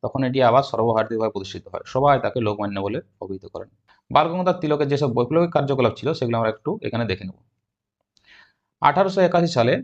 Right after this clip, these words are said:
তিনি কেশরী এবং মারাঠা দুটো পত্রিকা চালু করেন। ঠিক আছে, আঠারোশো নব্বই দশকে তিনি গণেশ এবং শিবাজী উৎসব চালু করেন। আঠারোশো সাতানব্বই সালে র্যান্ড হত্যা মামলা তোমাদের বললাম, এই চাপেকর ভ্রাতৃ যেটা করেছিলেন, তো সেটাতে তাদের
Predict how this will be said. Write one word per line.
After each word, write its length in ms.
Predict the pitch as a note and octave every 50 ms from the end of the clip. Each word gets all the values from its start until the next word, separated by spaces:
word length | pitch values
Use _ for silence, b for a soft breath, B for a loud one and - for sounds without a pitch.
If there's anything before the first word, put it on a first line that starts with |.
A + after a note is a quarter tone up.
| - _ _
তিনি 140 | - C3+ B2+
কেশরী 560 | - _ - D3+ D#3 D#3 D#3 - G3 G3 G#3
এবং 240 | F#3+ F3 F3 D#3 C3
মারাঠা 360 | A#2+ A2 A2 G#2 G2+ - - F2+
দুটো 180 | G2+ B2+ - C3+
পত্রিকা 400 | - C#3 C3+ - - D3 C#3+ B2
চালু 220 | G#2 G#2+ F#2+ F#2+
করেন। 220 | F#2+ F#2+ F#2 - - _ _ _ _ _ _ _ _ _ _ _ _ _ _ _ _ _ _ _ _ _ _ _ _ _ -
ঠিক 100 | D#3 E3+
আছে, 180 | D#3+ E3 F3+ F#3 F#3 - b b b b b b
আঠারোশো 320 | A#2+ B2+ E3 E3+ E3+ F3
নব্বই 340 | E3 D#3 D#3 D#3 E3+ F#3 F3
দশকে 380 | D#3 C3+ A#2+ - A#2 A2 C#3+ G3+ C4 - _ _ _ _ _ _ _
তিনি 160 | C3 B2+ C3+ C3 A#2+ B2+ A2
গণেশ 400 | F#2+ A#2 C3 D3 D#3 E3+ E3+ D3
এবং 120 | D3 D3
শিবাজী 340 | C#3 - - C#3 D3+ D3 C#3
উৎসব 280 | A#2 - - - G#2 F#2
চালু 200 | - - - -
করেন। 220 | - - _ _ _ _ _ _ _ _ _ _ _ _ _ _ _ _ _ _ b b b b b b b b b
আঠারোশো 320 | - A#2 B2 D3 D#3+ D3 D3
সাতানব্বই 380 | D3 D3 D#3 D#3 D#3 D#3+ D#3
সালে 200 | D#3 - D#3 F3 G3+ - - _ _
র্যান্ড 160 | A#2+ C3+ C#3+ B2+
হত্যা 160 | C3+ - D3
মামলা 260 | C#3+ C#3 C#3 C#3+ D3
তোমাদের 280 | D3 C#3+ C3 B2+ B2 B2
বললাম, 280 | A#2+ A#2+ B2 B2+ C#3+ G3+ A3 -
এই 80 | A2+
চাপেকর 340 | - A#2 A2+ A#2 B2+ B2+ A#2+
ভ্রাতৃ 300 | A2 A#2 A#2 - B2+ B2
যেটা 160 | A#2+ A#2+ A#2
করেছিলেন, 420 | A2 - A2 G#2 G2 G#2 A#2+ E3+ A3+ - _ _ _ _ _ _ _ _ _
তো 60 | G#2+
সেটাতে 320 | G2+ - C#3 C#3 D#3+ D#3 E3+
তাদের 220 | E3 D3+ C#3+ C#3+